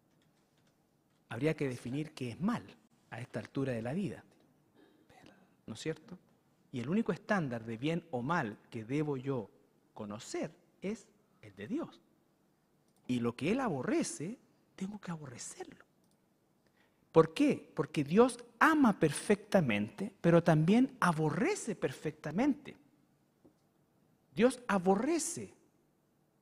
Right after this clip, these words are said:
y Dios ama. Porque para amar perfectamente, tengo que aborrecer aquello que atenta contra lo que amo. Esa es la visión de Dios.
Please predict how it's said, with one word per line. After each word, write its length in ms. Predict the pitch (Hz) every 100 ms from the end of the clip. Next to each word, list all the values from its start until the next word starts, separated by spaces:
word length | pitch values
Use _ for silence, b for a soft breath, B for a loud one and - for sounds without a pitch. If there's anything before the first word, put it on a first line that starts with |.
| _ _ _ _ _ _ _ -
y 120 | 113
Dios 360 | 127 139 - - -
ama. 400 | 240 302 - - - _ _ _ _ _ _ _ _ _ _
Porque 300 | 147 143 151
para 240 | - 143 123
amar 280 | 160 214
perfectamente, 1040 | - 190 - 196 - 240 196 131 - 175 - _ _ _ _ _ _
tengo 240 | 165 180
que 80 | 175
aborrecer 580 | 165 143 131 127 175 185
aquello 380 | 170 165 165 160
que 80 | 123
atenta 420 | - 233 180 139
contra 280 | 127 123 127
lo 100 | 147
que 140 | 262
amo. 200 | 320 - _ _ _ _ _ _ _ _ _ _ _ _ _
Esa 260 | 160 202
es 40 | 220
la 80 | 202
visión 340 | 156 - 139
de 100 | 190
Dios. 320 | 262 247 -